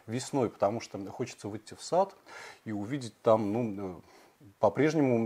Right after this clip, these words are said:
не потерявшие декоративность какие-то злаки, может быть, какие-то, э, шапки гортензий. И вот сейчас, собственно, э, эти, э, прекрасные шапки гортензий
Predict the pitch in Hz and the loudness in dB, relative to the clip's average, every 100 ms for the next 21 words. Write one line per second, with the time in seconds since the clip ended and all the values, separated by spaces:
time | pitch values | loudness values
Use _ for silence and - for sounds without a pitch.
0 | 107 110 117 123 127 123 113 107 117 110 | 0 0 -2 4 4 4 -4 2 4 4
1 | 123 117 104 - - 98 - 143 - 101 | 2 -2 -2 -2 -2 -2 -2 -4 -4 -6
2 | 92 92 104 92 - 87 - - - - | -2 6 6 6 -4 -16 -16 -18 -18 -4
3 | 110 127 127 - 110 - 123 107 107 113 | 0 0 -2 0 0 0 0 2 2 0
4 | 101 98 135 131 123 101 110 127 - - | -4 2 2 2 -6 0 2 2 0 -6
5 | 95 92 82 82 - - - - - 101 | -4 -4 -10 -14 -16 -20 -20 -18 -6 -2
6 | 117 123 175 175 151 - - 123 113 104 | -2 0 2 2 0 -6 -2 0 2 2
7 | 104 110 107 110 98 101 98 87 - 104 | 4 4 2 -2 -2 -4 -10 -12 -12 2
8 | 117 - 104 - 113 - 107 107 - 208 | 4 4 -4 -4 -4 -4 -4 -4 -2 -2
9 | 156 92 | -2 -6